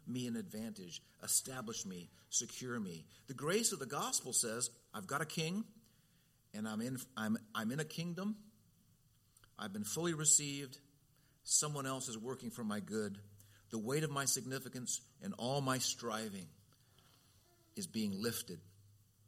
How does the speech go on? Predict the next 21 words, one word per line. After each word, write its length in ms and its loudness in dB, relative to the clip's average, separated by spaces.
I'm 200 0
the 80 0
sum 400 4
total 320 -2
of 80 -4
what 140 -2
he 120 -6
says 300 0
about 320 -6
me, 240 -6
not 320 -2
human 400 -2
assessment." 640 -4
Grace 580 2
is 120 -2
being 220 0
contrasted 880 -2
here 320 -8
with 200 -8
earthly 440 -4
wisdom. 380 -6